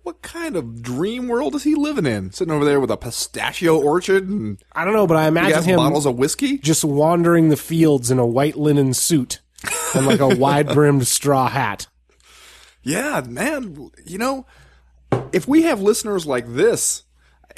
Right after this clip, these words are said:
Speaker 1: kinda the rest of you who are just sitting here just consuming this stuff and not even sending us anything from your family orchard are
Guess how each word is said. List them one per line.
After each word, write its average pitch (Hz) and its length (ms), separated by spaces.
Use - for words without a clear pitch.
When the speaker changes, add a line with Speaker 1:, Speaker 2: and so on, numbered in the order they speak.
Speaker 1:
kinda 269 280
the 180 160
rest 220 240
of 220 100
you 196 160
who 180 100
are 170 80
just 147 260
sitting 208 180
here 190 280
just 165 340
consuming 180 680
this 165 140
stuff 180 380
and 120 120
not 160 200
even 170 180
sending 170 260
us 160 120
anything 170 300
from 147 140
your 120 100
family 151 420
orchard 127 480
are 113 140